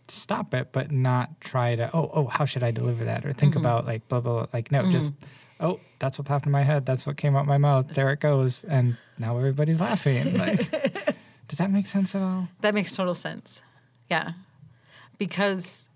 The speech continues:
Speaker 2: I think that there is, not to go down a whole line of, like, joke crafting.
Speaker 1: Mm-hmm.
Speaker 2: So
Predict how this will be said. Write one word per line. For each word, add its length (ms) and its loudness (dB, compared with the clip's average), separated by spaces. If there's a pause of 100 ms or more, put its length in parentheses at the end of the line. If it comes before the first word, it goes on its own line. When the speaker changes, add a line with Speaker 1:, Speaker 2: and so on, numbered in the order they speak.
(1500)
Speaker 2:
I 80 2
think 220 -2
that 140 -8
there 220 0
is, 440 -2 (580)
not 200 -4
to 80 -6
go 180 -4
down 220 -6
a 60 -6
whole 200 -4
line 280 -6
of, 160 -12
like, 140 -12 (560)
joke 480 -4 (360)
crafting. 680 -2 (340)
Speaker 1:
Mm-hmm. 260 4
Speaker 2:
So 540 4